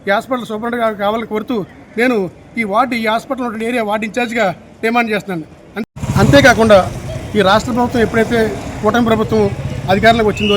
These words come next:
జీ-, బీజేపీ, టీడీపీ, జనసేన ప్రతి ప్రభుత్వ కార్యాలయాలు కూడా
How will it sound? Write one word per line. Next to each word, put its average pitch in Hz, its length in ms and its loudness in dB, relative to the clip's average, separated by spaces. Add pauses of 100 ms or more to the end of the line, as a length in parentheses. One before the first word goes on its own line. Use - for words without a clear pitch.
జీ-, 208 200 -2
బీజేపీ, 220 440 -2
టీడీపీ, 208 380 -2
జనసేన 190 320 0 (440)
ప్రతి 214 220 0 (100)
ప్రభుత్వ 233 380 0
కార్యాలయాలు 240 440 2
కూడా 214 140 4